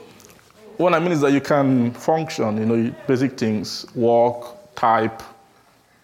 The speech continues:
phone call, yeah, yeah, that's it. Okay, I agree, yeah. Meeting, hmm, da, da, da, da, but you are still sleeping.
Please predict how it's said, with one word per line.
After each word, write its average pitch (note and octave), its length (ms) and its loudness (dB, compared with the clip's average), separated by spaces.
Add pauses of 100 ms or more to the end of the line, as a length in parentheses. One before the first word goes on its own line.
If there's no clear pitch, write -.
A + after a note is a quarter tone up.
(240)
phone C3 260 -2
call, A#2+ 260 0
yeah, A#2 400 2
yeah, A2 360 -2 (260)
that's A2 240 -8
it. G2 220 -8 (140)
Okay, C3 320 0
I G#2+ 120 2
agree, A2 280 0
yeah. G#2 160 0
Meeting, D3 480 0 (160)
hmm, A3+ 300 2 (1000)
da, C#3+ 200 4
da, B2+ 220 2
da, A#2 240 2
da, G2+ 180 -2
but A#2+ 100 -4
you C3 80 2
are B2+ 80 2
still - 160 -4
sleeping. G#2 440 -6